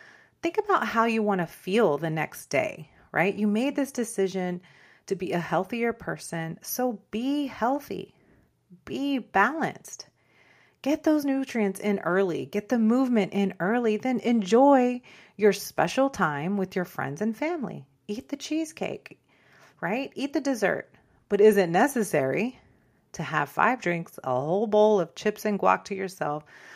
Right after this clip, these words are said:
the large meal and dessert? Are you eating and drinking that much because you actually want it? Or are you eating and drinking that much because you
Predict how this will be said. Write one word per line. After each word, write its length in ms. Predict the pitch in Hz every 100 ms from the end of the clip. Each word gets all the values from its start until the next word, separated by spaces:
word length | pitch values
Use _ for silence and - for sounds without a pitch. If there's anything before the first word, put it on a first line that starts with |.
| - _ -
the 140 | 151
large 400 | 160 180 226 -
meal 320 | 180 170 - -
and 240 | 202 254
dessert? 480 | 294 277 311 311 - _ _ _ _ - _ 233
Are 180 | 285
you 300 | 330 320 262 -
eating 380 | 233 240 247 208
and 140 | 190
drinking 480 | 180 190 208 233 214
that 220 | 165 -
much 440 | 156 143 - - - _ _ _ -
because 300 | 202 208 190
you 100 | 185
actually 560 | - 196 - 185 170 151
want 420 | 143 147 160 220
it? 220 | 311 320 _
Or 200 | 202 196 -
are 240 | 226 311
you 220 | 339 285 240
eating 360 | 220 208 196
and 120 | 170 165
drinking 420 | 175 165 165 160
that 180 | 151 160
much 280 | 151 -
because 320 | - 175 170 160
you 160 | 160